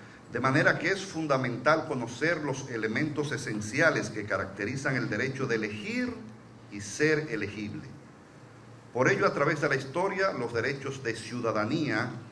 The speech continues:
han sido objeto de importantes luchas,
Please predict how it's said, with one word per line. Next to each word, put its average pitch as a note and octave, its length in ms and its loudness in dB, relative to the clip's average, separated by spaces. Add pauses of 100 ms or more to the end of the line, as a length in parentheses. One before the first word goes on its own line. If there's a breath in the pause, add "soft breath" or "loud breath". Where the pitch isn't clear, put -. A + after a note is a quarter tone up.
(280)
han A#2+ 180 -2
sido B2+ 220 -2
objeto C#3+ 520 0
de A#2+ 100 -2
importantes A2 840 -4
luchas, D3+ 760 -2